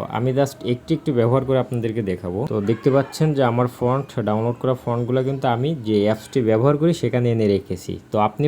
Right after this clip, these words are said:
ফটো এডিটিংয়ের সময় আপনার ব্যবহারকৃত যে অ্যাপসটি রয়েছে আপনি সেখানে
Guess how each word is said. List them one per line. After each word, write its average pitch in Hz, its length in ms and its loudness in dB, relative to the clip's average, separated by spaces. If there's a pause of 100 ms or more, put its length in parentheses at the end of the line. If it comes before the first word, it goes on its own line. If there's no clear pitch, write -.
ফটো 143 280 2
এডিটিংয়ের 151 460 2
সময় 147 280 0
আপনার 143 360 0 (100)
ব্যবহারকৃত 143 580 2 (160)
যে 139 100 8 (200)
অ্যাপসটি 127 420 2
রয়েছে 143 280 4
আপনি 143 120 -4 (100)
সেখানে 123 260 0